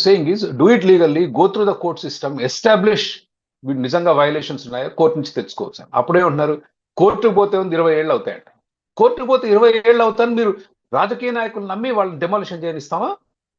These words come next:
మనం సి-, మనం ఫిక్స్ చేయాల్సింది ఏంటంటే, మన జ్యుడిషియరీ, మన లీగల్, మన న్యాయ వ్యవస్థని మనం రిఫార్మ్ చేసుకొని న్యాయం సత్వరంగా అందేట్టు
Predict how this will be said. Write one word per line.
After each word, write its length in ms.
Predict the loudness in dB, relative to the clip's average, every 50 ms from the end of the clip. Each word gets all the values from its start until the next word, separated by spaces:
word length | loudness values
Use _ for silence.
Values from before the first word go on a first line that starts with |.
| _ _ _ _ _ _ _ _ _ _ -8
మనం 140 | -6 -6 -6
సి-, 280 | -6 -8 -12 -10 -8 -6
మనం 160 | -6 -6 -6
ఫిక్స్ 360 | -6 -6 -6 -6 -4 0 2
చేయాల్సింది 360 | 4 4 2 0 -2 -6 -6
ఏంటంటే, 240 | -6 -6 -6 -4 -4
మన 240 | -2 -2 -2 -2 -4
జ్యుడిషియరీ, 540 | -6 -4 0 2 2 4 2 2 0 -2 -2
మన 160 | -2 -2 -2
లీగల్, 360 | -2 0 0 0 2 0 -2 -4
మన 220 | -4 -6 -6 -6
న్యాయ 360 | -8 -8 -6 -4 -2 -2 -2
వ్యవస్థని 580 | -2 -2 -4 -4 -6 -8 -10 -12 -12 -12 -14 -18 _ _ _ _ _ _ _ _ -10
మనం 240 | -6 -4 -4 -2 -4
రిఫార్మ్ 360 | -2 -2 -2 -2 -2 -2 -6
చేసుకొని 460 | -8 -8 -6 -8 -8 -8 -8 -12 -16 _ _ _ _ _ -6 -2
న్యాయం 340 | 0 2 2 2 2 0
సత్వరంగా 580 | 0 0 -2 -4 -2 0 2 2 2 4 4 2
అందేట్టు 320 | 2 2 0 -2 -4 -6